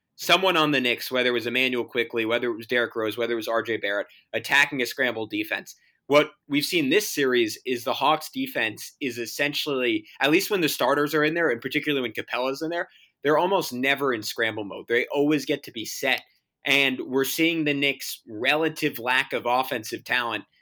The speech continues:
shine through, because who's the only guy on this team that can consistently win off a standstill? It's Derrick Rose. Who's the, who's the only guy on this team who's had three great offensive games? It's Derrick Rose, who was, and we can get into it later, but he, he was an offensive hero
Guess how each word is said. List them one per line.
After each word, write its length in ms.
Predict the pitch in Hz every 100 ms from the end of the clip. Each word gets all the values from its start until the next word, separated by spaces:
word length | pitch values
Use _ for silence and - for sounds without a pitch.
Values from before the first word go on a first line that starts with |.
| _
shine 340 | - 156 147 117
through, 320 | 139 160 117
because 280 | - 135 127
who's 220 | 185 196
the 120 | 175
only 180 | 175 165
guy 220 | 143 151
on 60 | 143
this 180 | 131 -
team 300 | 139 143 123
that 180 | 123 123
can 140 | 135
consistently 600 | 127 117 139 135 131 123
win 180 | 117 123
off 180 | 117 107
a 40 |
standstill? 560 | 104 - 123 - 101 92 _ _
It's 160 | 120 113
Derrick 280 | 156 151 131
Rose. 300 | 139 123 -
Who's 260 | 135 165
the, 140 | 160 170
who's 220 | 135 180
the 100 | 165
only 180 | 175 160
guy 380 | 151 151 143 131 -
on 180 | 143 151
this 180 | 123
team 400 | - 151 139 107 101
who's 180 | 131
had 260 | 143 139 120 _ _ _
three 260 | - 143 175
great 280 | 147 151 143
offensive 480 | 135 135 131 123 101
games? 320 | 123 110 - _ _ -
It's 180 | 131 -
Derrick 320 | 143 151 123
Rose, 320 | 127 113 -
who 160 | 143 131
was, 240 | 127 101
and 120 | 131
we 120 | 139
can 100 | 160
get 140 | 160 151
into 240 | 139 135
it 60 | 131
later, 200 | 139 110
but 140 | 113
he, 100 | 135
he 140 | 147 143
was 140 | 135
an 60 | 127
offensive 440 | 160 156 147 -
hero 360 | 113 151 135 101